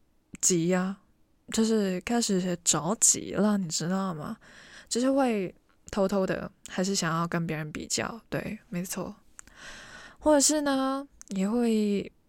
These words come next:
呃，想要跟上别人的脚步啊，随便乱跟风。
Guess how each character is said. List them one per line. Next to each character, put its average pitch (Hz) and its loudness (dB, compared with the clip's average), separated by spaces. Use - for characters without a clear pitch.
呃， 185 0
想 180 -2
要 202 2
跟 262 2
上 269 2
别 185 2
人 190 0
的 180 0
脚 160 0
步 202 4
啊， - -6
随 185 4
便 226 2
乱 214 2
跟 185 2
风。 180 2